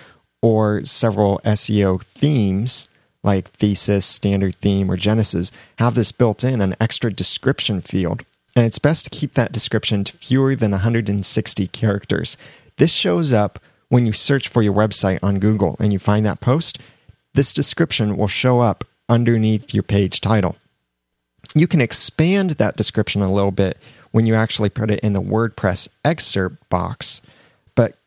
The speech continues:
try and keep it to fewer than a hundred and sixty characters. And this should be where you answer the question, "Why should I read this?"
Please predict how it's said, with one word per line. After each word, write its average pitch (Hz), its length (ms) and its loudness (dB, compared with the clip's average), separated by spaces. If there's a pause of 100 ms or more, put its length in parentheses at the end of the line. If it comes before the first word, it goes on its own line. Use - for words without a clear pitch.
(280)
try 165 260 -2
and 160 160 0
keep - 280 0
it 113 220 -2
to 107 440 2
fewer 123 500 2
than 104 260 2
a - 120 -2
hundred 104 320 2
and 95 140 0
sixty - 380 -2
characters. - 680 -2 (460)
And 135 240 2 (240)
this 196 140 4
should 208 220 -4
be 147 200 4
where 123 160 2
you 113 260 4
answer 120 340 0
the 107 60 -2
question, 98 600 -2 (320)
"Why 156 280 0
should 196 220 -2
I 143 100 4
read 110 320 2
this?" - 380 -4